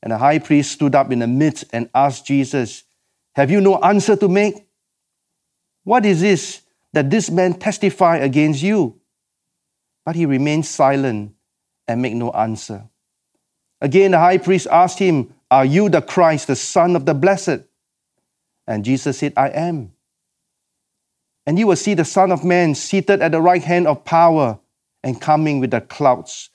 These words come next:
of heaven." And the high priest tore his garments and said, "What further witnesses do we need? You have heard his blasphemy. What is your decision?" And they all condemned him as deserving death.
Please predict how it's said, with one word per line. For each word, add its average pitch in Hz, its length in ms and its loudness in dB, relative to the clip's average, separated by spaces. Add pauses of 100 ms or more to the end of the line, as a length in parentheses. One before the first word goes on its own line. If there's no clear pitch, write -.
(220)
of 113 160 -2
heaven." 110 500 -10 (1040)
And - 80 -8
the 123 60 0
high 151 200 4
priest 160 460 0
tore 190 420 2
his 165 200 2
garments 170 540 2
and 151 200 -2
said, 170 300 0 (240)
"What 208 260 2
further 208 580 2
witnesses 190 580 2
do 175 120 4
we 170 160 2
need? 190 420 0 (680)
You 156 100 2
have 147 120 2
heard 190 260 2
his 160 120 0
blasphemy. 165 880 0 (680)
What 220 200 2
is 196 220 0
your 190 140 4
decision?" 156 720 0 (720)
And 120 140 -4
they 123 80 0
all 139 140 2
condemned 131 640 -2
him 135 320 0
as 110 160 -6
deserving 117 640 -2
death. 101 380 -8